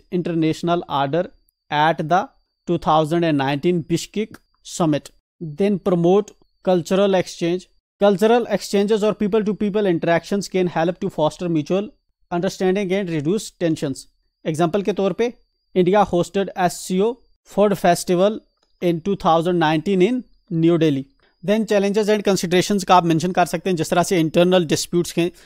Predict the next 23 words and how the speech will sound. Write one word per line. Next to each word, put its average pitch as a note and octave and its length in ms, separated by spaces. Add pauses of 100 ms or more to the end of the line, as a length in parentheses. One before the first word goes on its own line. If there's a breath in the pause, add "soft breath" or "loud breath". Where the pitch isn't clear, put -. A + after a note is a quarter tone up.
(180 soft breath)
जैसे E3 260
कि E3+ 80
इंडिया D#3+ 180
पाकिस्तान D#3 440
के D#3 120
बीच C#3+ 260
में D3+ 200
है D3+ 180
या D3+ 120
इंडिया D3+ 180
चाइना D3+ 280
के D3 160
बीच C#3+ 240
में C#3+ 180
है, D3 120 (400 soft breath)
तो - 180
इनको A3 340
जो A3 280
है F#3+ 220 (340)
यहाँ E3 500
पे, G3 220 (380)
अ, D#3+ 140
टैक्ट F#3 600